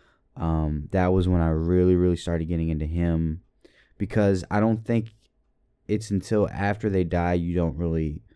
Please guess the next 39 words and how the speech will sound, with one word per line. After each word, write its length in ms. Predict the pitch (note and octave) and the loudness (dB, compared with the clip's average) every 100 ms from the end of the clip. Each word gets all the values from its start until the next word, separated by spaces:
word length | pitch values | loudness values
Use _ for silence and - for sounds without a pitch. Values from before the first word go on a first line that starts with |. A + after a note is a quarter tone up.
| _ | _
I 140 | - G#2+ | -4 0
don't 140 | A2+ | 4
know, 220 | A#2+ E2+ C#2+ | 4 2 0
I'm 140 | G2+ | -2
just 160 | G2+ G#2 | -2 -2
not 180 | F#2+ | -2
exposed. 600 | F2 - - F2+ F2+ E2+ A#2 | -2 -6 -6 -2 0 0 -2
Even 180 | C#3+ | -2
though 160 | D3 C3+ | 0 0
they're 140 | A2+ | 0
big 340 | F2 G#2+ G2+ E2+ | 4 6 4 2
artists, 600 | - F2 A#2 F#2 E2+ - | -6 -2 0 0 -2 -6
I'm 140 | - F#2+ | -8 -6
just, 260 | G2 F#2+ - | -6 -8 -8
I 80 | G2+ | -6
don't 160 | G#2 | -4
know. 180 | A2 A#2 | -2 -2
I 100 | F2+ | -2
don't 120 | G2+ | -4
know 80 | G#2+ | -2
what 140 | G#2 F#2+ | -2 -2
it 120 | F#2+ | -2
is. 300 | G2 D#2 - _ _ _ _ _ _ _ _ _ _ - | -2 -4 -10 _ _ _ _ _ _ _ _ _ _ -20
I 120 | - G2+ | -12 -4
think 200 | C3+ C3+ | -2 0
that's 420 | G#2 - - - _ - - - | -2 -6 -20 -20 _ -20 -20 -10
a 120 | F#2 | -10
similar 380 | - G2+ F#2+ F2 | -6 -4 -4 -4
thing 180 | F2+ | -6
with 140 | E2+ E2 | -6 -6
a 40 | |
lot 280 | D#2+ F2 F2+ | -4 -2 -4
of 100 | E2 | -4
people, 400 | E2 D#2 D#2 D2 | -4 -4 -10 -6
but 340 | - D#2 D2+ - _ _ _ | 0 0 -2 -12 _ _ _
when 180 | F#2 F2+ | -10 -4
people 440 | G#2+ G#2+ - E2+ | -4 -2 -2 -2
pass 320 | - F2+ E2 | -2 -4 -4
away, 500 | D#2+ E2 E2+ D#2 D2+ | -4 -2 -2 -4 -8